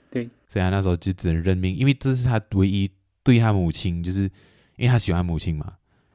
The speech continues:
Speaker 2: 那他，
Speaker 1: 嗯。
Speaker 2: 他母亲生下来的孩子是他唯一的可能算是依恋或者是寄托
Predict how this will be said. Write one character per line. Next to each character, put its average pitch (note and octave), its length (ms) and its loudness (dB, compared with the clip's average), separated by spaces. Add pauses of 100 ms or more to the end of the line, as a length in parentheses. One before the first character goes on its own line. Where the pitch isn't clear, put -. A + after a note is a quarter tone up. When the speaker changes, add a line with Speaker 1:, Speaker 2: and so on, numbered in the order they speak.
(100)
Speaker 2:
那 A#2 280 4
他， A2+ 220 0
Speaker 1:
嗯。 - 160 -4
Speaker 2:
他 B2+ 140 2
母 A2 120 4
亲 G#2 200 0
生 A2 160 0
下 A#2 100 2
来 G2 100 2
的 F2+ 60 -2
孩 E2 220 -4
子 D2+ 240 -10
是 G2+ 120 -10
他 F#2+ 160 -2
唯 F2 220 0
一 E2+ 240 -8
的 E2 220 -6 (480)
可 - 100 -10
能 E2+ 320 -4 (360)
算 G#2+ 160 -2
是 G2 160 -4
依 F#2 220 -4
恋 F#2 220 0
或 F#2+ 100 -2
者 E2 80 -4
是 F2+ 140 -6
寄 F#2+ 220 -8
托 D2+ 340 -6